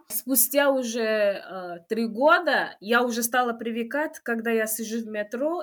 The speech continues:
и с-, рядом со мной кто-то встает или уступает место, я уже понимаю, что это нормально. Может, человек не привык еще со-, э, с темнокожей вообще в одном вагоне.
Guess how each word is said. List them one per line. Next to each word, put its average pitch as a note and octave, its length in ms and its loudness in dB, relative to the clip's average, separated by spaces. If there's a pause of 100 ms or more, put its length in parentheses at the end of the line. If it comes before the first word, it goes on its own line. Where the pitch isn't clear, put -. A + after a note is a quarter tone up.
и G3 600 -6
с-, - 420 -10
рядом A3+ 400 0
со G3+ 200 -4
мной A3+ 200 -6
кто-то A3+ 540 -6
встает C4 560 2
или G3+ 120 -10
уступает G#3 460 -4
место, C4 400 -2
я G#3+ 180 2
уже A3+ 160 -2
понимаю, B3 420 -2
что A#3 320 -8
это G#3 300 -8
нормально. F3 840 -6
Может, F4 420 -2
человек G#3+ 500 -4
не A3+ 100 -4
привык G#3 520 -10
еще F#3 240 -14
со-, F3 300 -12 (440)
э, D#3 40 -14
с - 120 -10
темнокожей G3 720 -6
вообще F3 520 -10 (320)
в G3 60 -4
одном G#3+ 260 -4
вагоне. F3+ 600 -8